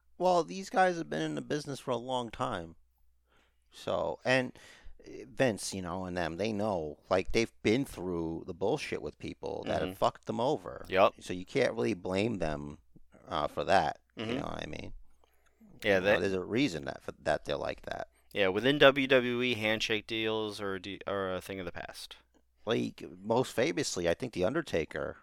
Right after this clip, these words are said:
Speaker 1: I mean, not The Undertaker, bleh. How did I confuse Ultimate Warrior for Undertaker? Ultimate Warrior was kind, did a dicky thing,
Speaker 2: Hmm.
Speaker 1: um, to Vince and them. So, I don't know, man.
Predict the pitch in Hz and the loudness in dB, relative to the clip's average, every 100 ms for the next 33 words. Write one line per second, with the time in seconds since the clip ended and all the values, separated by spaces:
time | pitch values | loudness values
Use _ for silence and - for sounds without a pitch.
0 | - 107 107 117 113 78 71 - 71 73 | -4 0 2 4 2 0 -2 -4 -4 -2
1 | 85 71 65 - - _ _ - 95 101 | 0 0 0 -10 -20 _ _ -14 -2 4
2 | 101 92 - 87 - 87 90 - 82 80 | 4 4 -4 -4 -2 -2 -4 -2 0 0
3 | 73 80 80 69 76 - 104 - 120 85 | 0 -4 -4 -6 -6 0 0 2 -2 0
4 | 104 151 85 76 - 80 - - 76 73 | 2 2 2 -2 -2 -4 -4 -8 -10 -8
5 | 78 80 - 78 73 - - _ 101 107 | -10 -10 -10 -10 -10 -14 -20 _ -8 -8
6 | 87 - - _ _ 82 80 76 71 67 | -8 -12 -16 _ _ -2 0 -2 -4 -10
7 | 78 87 73 - 67 65 62 - - - | -10 -8 -8 -10 -10 -8 -8 -8 -10 -20
8 | _ _ - _ _ _ _ _ _ - | _ _ -20 _ _ _ _ _ _ -14
9 | 73 71 - - _ _ _ _ _ _ | -12 -10 -12 -18 _ _ _ _ _ _
10 | _ _ - 95 120 147 110 92 95 | _ _ -6 -4 -2 -2 -2 -4 -6